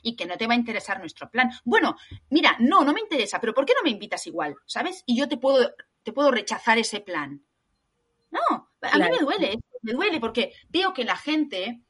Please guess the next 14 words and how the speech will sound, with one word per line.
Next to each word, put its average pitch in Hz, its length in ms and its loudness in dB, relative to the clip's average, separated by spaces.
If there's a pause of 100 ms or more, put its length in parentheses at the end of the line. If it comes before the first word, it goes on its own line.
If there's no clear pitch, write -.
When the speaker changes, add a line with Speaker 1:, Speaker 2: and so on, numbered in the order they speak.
(140)
Speaker 1:
sigue 311 340 -2
sus 208 240 -8
vidas 190 380 -4
de, 170 260 -4
de, 160 140 -8
de 151 160 -18
planes 226 360 -2
que - 100 -14
evidentemente 208 640 -6
quedan 202 240 -2
fuera 226 280 0
de 180 80 -4
mis 170 140 -10
cap-, - 200 -12